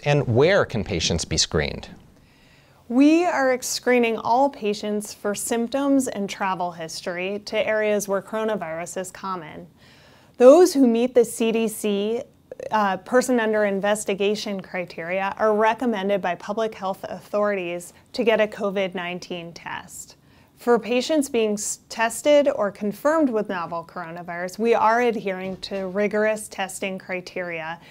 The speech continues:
Speaker 2: recommended by C D C and local public health authorities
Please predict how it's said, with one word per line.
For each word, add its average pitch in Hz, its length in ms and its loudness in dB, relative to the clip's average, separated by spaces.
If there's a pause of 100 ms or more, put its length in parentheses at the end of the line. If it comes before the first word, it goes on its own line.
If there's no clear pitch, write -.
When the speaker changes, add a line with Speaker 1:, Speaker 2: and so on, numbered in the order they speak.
(180)
Speaker 2:
recommended 214 580 2
by 185 140 -2
C 220 240 -4
D 220 140 -2
C 190 340 -4
and 190 200 -8
local 190 280 -2
public 175 380 -8
health 185 280 -8
authorities 170 720 -10